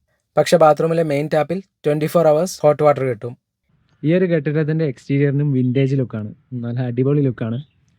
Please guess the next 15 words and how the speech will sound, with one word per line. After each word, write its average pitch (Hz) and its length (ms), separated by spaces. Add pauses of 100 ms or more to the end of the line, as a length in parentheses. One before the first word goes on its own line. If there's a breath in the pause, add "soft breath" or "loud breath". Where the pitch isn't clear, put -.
(200)
പിന്നെ 143 220
ആ - 100
ഒരു 156 100 (120)
വിൻറ്റേജ് 147 400
ലുക്ക് 147 160 (100)
കൂട്ടാനായിട്ട് 135 560 (220)
കുറച്ച് 135 240 (120)
ക്ലൈംബിംഗ് 135 460
പ്ലാന്റ്സ് 143 280
ഒക്കെ 113 140
ഉണ്ട്. 120 120 (680)
ഇതിനെ 165 180 (180)
ക്ലൈംബിംഗ് 160 400
പ്ലാന്റ്സ് 170 280
എന്നല്ല 156 220